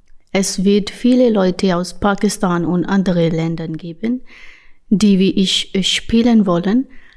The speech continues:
aber aufgrund, ähm, fehlender Informationen nicht teilgenommen können.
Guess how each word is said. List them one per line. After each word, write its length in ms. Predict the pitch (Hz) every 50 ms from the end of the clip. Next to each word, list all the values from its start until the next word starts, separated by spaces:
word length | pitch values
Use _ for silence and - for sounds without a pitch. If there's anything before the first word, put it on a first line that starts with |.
| - - - _ -
aber 400 | - 185 180 180 170 170 - -
aufgrund, 920 | 185 185 185 190 - - - - - 185 180 180 180 175 175 175 180 - - -
ähm, 640 | 160 170 165 175 175 170 170 170 170 170 185 - - - - _ - - - - - -
fehlender 680 | - - 208 185 180 180 185 190 185 190 190 190 185
Informationen 1000 | - 180 185 180 - 180 175 170 165 170 - - - 190 202 233 247 247 254 240 226
nicht 440 | 214 208 208 - - - - - - - - -
teilgenommen 840 | - - 196 190 185 180 180 190 180 175 165 160 151 160 170 170 180
können. 440 | - - - 202 175 160 160 165 190